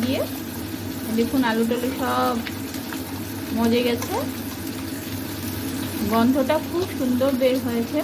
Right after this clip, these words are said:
মুড়ি ঘন্টর। দেখুন কি সুন্দর গলে গেছে। এখন আমি এটা নামিয়ে নেব। ঘন্টটা আমি এই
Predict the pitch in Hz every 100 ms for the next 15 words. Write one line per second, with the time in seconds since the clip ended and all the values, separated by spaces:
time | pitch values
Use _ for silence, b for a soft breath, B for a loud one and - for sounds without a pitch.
0 | 320 233 226 247 226 233 440 - - -
1 | - - 240 262 240 254 269 247 247 226
2 | 226 226 233 220 302 427 - - - -
3 | - - - - - - - - - 262
4 | 339 320 285 269 247 262 508 784 - 269
5 | 226 226 220 196 156 - - - - -
6 | - - - - - - - - - -
7 | - - - - - - - - - -
8 | - - - - - - - - - -
9 | - 240 262 254 254 359 349 294 349 247
10 | 269 311 233